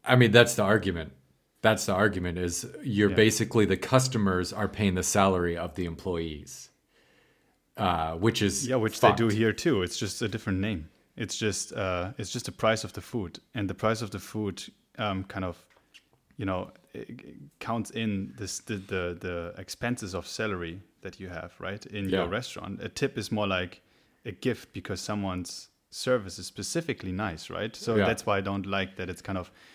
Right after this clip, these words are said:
Speaker 2: predefined what you're gonna pay. Because
Speaker 1: Yeah.
Speaker 2: I wanna tip someone extra because I like them or because
Speaker 1: Right.
Speaker 2: they did a great job or because they were really nice to me,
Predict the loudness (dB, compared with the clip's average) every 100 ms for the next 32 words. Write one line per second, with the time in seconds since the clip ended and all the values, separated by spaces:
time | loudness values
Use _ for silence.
0 | _ -8 -4 -4 -4 -2 0 0 -2 -2
1 | -4 -6 -6 -6 -8 -10 _ -20 -20 -8
2 | 2 2 4 0 2 0 -2 -6 -4 -4
3 | -2 -2 -6 -8 -8 -8 -8 -10 -6 -2
4 | -2 -4 -6 -6 -4 -4 -2 2 2 2
5 | -2 -4 -4 -4 2 2 2 -2 -8 -8
6 | -6 -6 -4 -4 -4 -2 0 -2 -6 -8
7 | -8